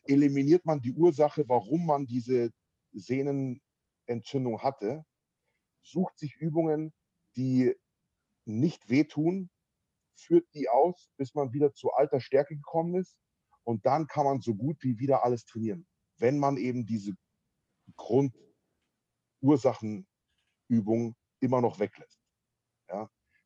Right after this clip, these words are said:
So funktioniert's immer. Und da müsst ihr euch keine Sorgen machen. Und da verliert ihr auch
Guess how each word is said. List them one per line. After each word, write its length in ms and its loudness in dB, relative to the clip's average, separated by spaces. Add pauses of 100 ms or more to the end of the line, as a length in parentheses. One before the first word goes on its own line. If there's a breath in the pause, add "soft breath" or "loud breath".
So 260 2
funktioniert's 680 -2
immer. 360 -2 (880)
Und 180 0
da 80 4
müsst 240 2
ihr 60 8
euch 120 4
keine 240 2
Sorgen 300 2
machen. 400 -2 (220)
Und 180 0
da 100 4
verliert 540 2
ihr 160 2
auch 280 2